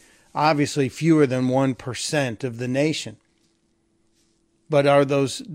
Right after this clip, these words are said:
are, are those people even gonna feel it? If you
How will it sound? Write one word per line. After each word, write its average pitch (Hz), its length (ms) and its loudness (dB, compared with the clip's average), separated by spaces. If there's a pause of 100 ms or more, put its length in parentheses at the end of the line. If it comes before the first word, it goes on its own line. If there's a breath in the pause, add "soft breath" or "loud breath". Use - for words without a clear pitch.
(160)
are, 170 240 0
are 196 140 4
those 226 240 4
people 190 340 2
even 170 200 2
gonna 151 160 2
feel 151 420 2
it? 98 140 -12 (880)
If 143 180 -4
you 135 380 0